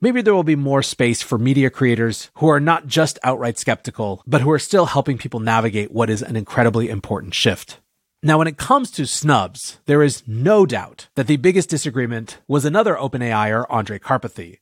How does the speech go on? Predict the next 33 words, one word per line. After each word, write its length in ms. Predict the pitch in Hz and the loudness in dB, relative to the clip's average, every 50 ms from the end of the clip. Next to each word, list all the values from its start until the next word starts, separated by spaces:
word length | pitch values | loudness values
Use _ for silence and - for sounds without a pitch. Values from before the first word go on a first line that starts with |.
| _ _ _ | _ _ _
Pratik 340 | - 151 135 - - 127 - | 0 0 0 0 -2 -8 -8
Desai 420 | 131 - - 175 160 160 165 156 | -10 -6 0 2 2 2 2 0
tweets, 500 | - - 175 170 156 - - - - - _ _ _ _ | -2 -2 -2 -2 -2 -4 -8 -12 -12 -16 _ _ _ _
"No 180 | - 127 160 175 | -10 -8 -8 -8
Karpathy? 560 | - - 185 190 - 208 - 254 247 240 202 - _ _ _ _ _ | -2 -2 -2 -2 0 -4 -6 -6 -6 -6 -6 -8 _ _ _ _ _
Blasphemy." 640 | - 127 120 110 - - - 117 101 92 80 82 - _ _ _ - | -2 -2 0 0 -2 -4 -8 -8 -10 -10 -12 -14 -18 _ _ _ -2
And 80 | 131 143 | 0 0
almost 240 | 156 151 131 - | 2 2 0 -2
two 120 | - - 196 | -4 -6 -2
thousand 380 | - 170 147 147 131 131 120 | 0 0 0 0 -2 -6 -8
people 280 | - - 123 - 117 101 | -10 -10 -8 -8 -8 -4
liked 300 | 101 104 101 - - - | -2 -2 -4 -4 -4 -4
that 160 | 104 95 - | -6 -6 -4
tweet. 380 | - - 104 78 - - - - _ _ _ _ | -6 -6 -8 -8 -8 -12 -18 -20 _ _ _ _
Former 320 | _ - 170 151 143 135 | _ 0 2 2 2 0
pharma 380 | 120 - 170 170 170 170 180 175 | 0 2 2 2 2 0 -4 -6
exec 320 | 139 131 143 165 160 - | -4 -2 0 0 0 2
who's 180 | - 151 127 101 | 0 -2 0 0
now 160 | 131 123 127 | 0 0 0
building 340 | 117 110 135 135 131 139 127 | 0 0 0 0 0 0 -2
an 100 | 117 - - | -2 -2 -2
A 100 | 127 139 | 0 2
I 140 | 131 135 | 2 2
startup 320 | 131 - - 143 127 127 - | 0 0 0 0 0 0 -2
in 60 | 113 | -4
the 80 | 110 - | -4 0
health 220 | - 135 131 - | 0 0 0 0
field, 220 | - 147 135 131 | 0 -2 -2 0
Martin 220 | 113 110 104 95 113 | -2 -4 -6 -6 -8
Shkreli, 420 | - - - 170 160 156 160 156 | -10 -2 2 2 2 2 2 2
writes, 320 | 147 147 151 156 - - - | 2 2 2 2 -2 -6 -10
"Useless 600 | 98 98 127 185 180 - - 131 110 - - - | -4 0 2 4 4 2 2 -2 -4 -4 -4 0
list." 420 | 110 139 143 117 - - - - | 2 4 4 4 2 -4 -8 -14